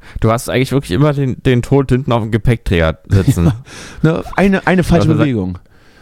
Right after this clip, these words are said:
Speaker 2: Oder
Speaker 1: Ja.
Speaker 2: einmal, oder einmal zu oft nach rechts geguckt und dann fliegst du über irgendeine Tür zwanzig
Speaker 1: Einmal
Speaker 2: Meter.
Speaker 1: zu, zu
Speaker 2: Und dann
Speaker 1: doll
Speaker 2: kommt,
Speaker 1: in toten
Speaker 2: und dann wirst du
Speaker 1: Winkel
Speaker 2: überfahren.
Speaker 1: geguckt. Ja. Äh,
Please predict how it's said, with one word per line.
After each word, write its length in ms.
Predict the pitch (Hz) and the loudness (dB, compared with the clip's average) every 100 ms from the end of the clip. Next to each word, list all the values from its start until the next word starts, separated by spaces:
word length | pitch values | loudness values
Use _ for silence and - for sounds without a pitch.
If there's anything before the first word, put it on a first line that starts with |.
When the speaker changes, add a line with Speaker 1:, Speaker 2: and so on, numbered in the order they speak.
| - | -2
Speaker 2:
Oder 120 | 123 | 0
Speaker 1:
Ja. 60 | 127 | 2
Speaker 2:
einmal, 260 | 139 156 156 | 2 0 0
oder 200 | 131 139 | 0 2
einmal 240 | - 151 143 | 2 2 2
zu 240 | - - | 2 2
oft 200 | 131 - | 2 0
nach 160 | 135 120 | -2 2
rechts 180 | 131 - | 0 0
geguckt 440 | 95 92 85 - | -2 -2 -2 -8
und 120 | - 104 | -2 0
dann 280 | 101 104 101 - - - - | 4 2 2 -6 -20 -20 -20
fliegst 320 | - 120 143 - | 0 0 0 0
du 40 | |
über 160 | 127 113 | 2 4
irgendeine 220 | 120 110 | 2 0
Tür 360 | - 135 87 85 - - - - | 2 2 2 -6 -18 -20 -20 -10
zwanzig 320 | - - 90 | -2 0 2
Speaker 1:
Einmal 180 | 87 117 | 4 4
Speaker 2:
Meter. 100 | 85 | 2
Speaker 1:
zu, 120 | 127 120 - _ | -2 -6 -12 _
zu 180 | - 131 | -2 2
Speaker 2:
Und 100 | 110 | 2
dann 60 | 113 | 2
Speaker 1:
doll 60 | |
Speaker 2:
kommt, 100 | 123 113 | 0 -2
Speaker 1:
in 60 | |
toten 180 | 123 117 | 0 2
Speaker 2:
und 60 | 120 | 2
dann 120 | 120 | 2
wirst 140 | 127 | 0
du 60 | 101 | 0
Speaker 1:
Winkel 80 | 113 | 0
Speaker 2:
überfahren. 240 | 92 87 | 0 -2
Speaker 1:
geguckt. 120 | - - - _ _ - - - - - _ | -8 -18 -20 _ _ -18 -12 -12 -12 -18 _
Ja. 280 | 101 92 - _ _ - - - - - - - - - | -2 -2 -6 _ _ -20 -20 -18 -16 -16 -20 -20 -20 -6
Äh, 340 | - 104 107 | 0 2 0